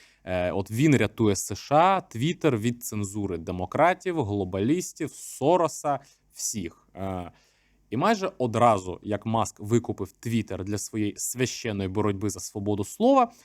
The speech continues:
ця платформа заблокувала, наприклад, документальний фільм B B C із критикою прем'єр-міністра Індії Нарендра Моді. Заблокували на вимогу індійського міністерства інформації.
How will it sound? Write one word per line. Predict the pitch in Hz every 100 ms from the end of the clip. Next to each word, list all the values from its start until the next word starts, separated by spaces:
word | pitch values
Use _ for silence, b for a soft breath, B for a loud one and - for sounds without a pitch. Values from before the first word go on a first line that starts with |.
| B B
ця | 233
платформа | 233 143 - 190 165
заблокувала, | 120 110 110 - 139 165 131
наприклад, | 104 131 - 107
документальний | 104 - 117 123 151 135 117
фільм | 131 113
B | 104
B | 101
C | 110 - -
із | 202 123 -
критикою | 131 143 139 120
прем'єр-міністра | - 101 117 117 110 110 - - -
Індії | 156 156 127
Нарендра | 101 117 120 110
Моді. | 104 90 80 - -
Заблокували | 127 120 113 143 196 196
на | 131
вимогу | 104 107 143 156 170
індійського | 110 104 143 - -
міністерства | 110 101 - 120 120 123
інформації. | 117 107 113 95 82 - -